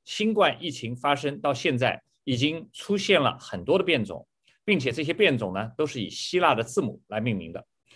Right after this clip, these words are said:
比如说，Alpha 变种呢，是英国变种，Beta 变种呢，是南非变种，Gamma 变种呢，是巴西的变种。那么现在谈虎色变的，引起全球注意的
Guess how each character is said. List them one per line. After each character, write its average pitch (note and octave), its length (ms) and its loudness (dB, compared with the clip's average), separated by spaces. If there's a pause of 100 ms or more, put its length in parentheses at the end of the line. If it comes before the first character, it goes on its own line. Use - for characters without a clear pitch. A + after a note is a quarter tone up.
(200)
比 D3 80 6
如 F#3 100 12
说， A3+ 400 8 (240)
Alpha F#3 480 6 (240)
变 C3+ 320 -2 (100)
种 F2+ 240 -4
呢， F#2+ 260 -6
是 - 420 0
英 A3 160 2
国 A2 120 2
变 G2 280 -2
种， F2 200 -10 (480)
Beta G3+ 280 8
变 D#3+ 260 2
种 F#2+ 160 -6
呢， G2 220 -6
是 - 140 -8
南 G#2+ 200 -2
非 F3+ 160 -2
变 C#3+ 180 0
种， F#2+ 240 -10 (440)
Gamma F#3 280 6
变 D#3+ 200 2
种 F2+ 180 -6
呢， G#2 300 -4
是 - 440 -2 (360)
巴 F3+ 180 4
西 G3 220 -4
的 F#3 80 0
变 A#2 200 0
种。 - 220 -16 (300)
那 - 80 2
么 F3+ 120 6
现 G#3+ 220 4
在 D#3+ 140 6
谈 C#3+ 260 0
虎 G2 160 -6
色 D3 220 0
变 C#3 240 4
的， F2 200 -2 (280)
引 D3+ 260 2
起 A2+ 220 -4
全 B2+ 260 -2
球 A2+ 220 -2
注 C3+ 180 -2
意 A#2+ 100 -2
的 G2 240 -4